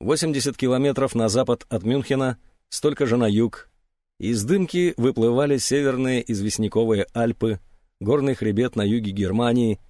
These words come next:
северо-восточная его часть. Горы оккупировали пять стран,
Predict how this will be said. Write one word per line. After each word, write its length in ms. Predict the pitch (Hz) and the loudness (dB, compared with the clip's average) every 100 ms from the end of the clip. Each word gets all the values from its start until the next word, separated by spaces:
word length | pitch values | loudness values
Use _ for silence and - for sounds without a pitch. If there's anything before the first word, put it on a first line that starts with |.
| - _ | -20 _
северо-восточная 920 | - 147 135 120 110 - 120 - 110 107 | -4 -2 2 2 0 0 -2 0 0 0
его 220 | 101 101 | 2 0
часть. 480 | - - - - - - _ _ _ _ _ | -2 -6 -10 -12 -20 -20 _ _ _ _ _
Горы 440 | - 92 180 202 190 | -12 2 4 6 4
оккупировали 760 | - 139 151 165 165 151 143 | 2 0 0 0 2 2 2
пять 220 | 127 120 | 2 2
стран, 520 | - - 131 131 113 | 0 0 2 2 -2